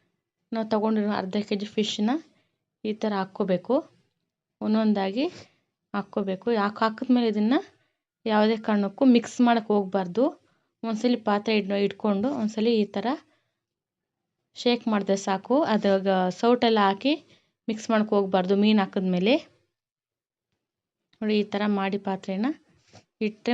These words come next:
ಮುಗೀತು. ಈಗ ಲಿಡ್ ಮುಚ್ಚಿ ಒಂದು ಹತ್ತು ನಿಮಿಷ ಸಾಕು. ಹತ್ತು ನಿಮಿಷದಲ್ಲಿ ಫಿಶ್ ನೀಟಾಗಿ ಬೆಂದೋಗ್ಬಿಡುತ್ತೆ.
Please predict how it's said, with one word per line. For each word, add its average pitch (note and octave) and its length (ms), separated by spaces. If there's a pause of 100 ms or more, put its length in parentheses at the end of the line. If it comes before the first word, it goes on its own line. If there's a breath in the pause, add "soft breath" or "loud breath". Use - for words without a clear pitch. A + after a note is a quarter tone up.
ಮುಗೀತು. F#3 360 (200)
ಈಗ G#3+ 120 (240)
ಲಿಡ್ G3 260
ಮುಚ್ಚಿ A3 320 (540 soft breath)
ಒಂದು G#3+ 240
ಹತ್ತು A3 260
ನಿಮಿಷ A#3+ 180 (120)
ಸಾಕು. F#3+ 340
ಹತ್ತು G#3+ 180
ನಿಮಿಷದಲ್ಲಿ G#3 460
ಫಿಶ್ A3 200 (100)
ನೀಟಾಗಿ G#3 440 (720)
ಬೆಂದೋಗ್ಬಿಡುತ್ತೆ. G3+ 800